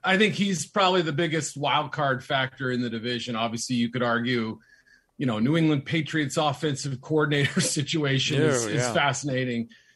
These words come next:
Speaker 1: You know, are the Bills a Super Bowl team? That's certainly a hot debate. You know, the, can Zach Wilson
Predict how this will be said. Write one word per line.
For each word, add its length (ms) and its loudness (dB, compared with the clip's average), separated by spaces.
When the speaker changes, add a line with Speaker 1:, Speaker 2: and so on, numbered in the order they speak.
Speaker 1:
You 120 2
know, 280 2
are 180 4
the 100 0
Bills 340 2
a 40 -6
Super 240 -4
Bowl 300 -2
team? 260 -2
That's 240 0
certainly 300 -2
a 80 -2
hot 240 -2
debate. 500 0
You 120 -4
know, 280 -2
the, 260 -6
can 220 -2
Zach 320 0
Wilson 640 -2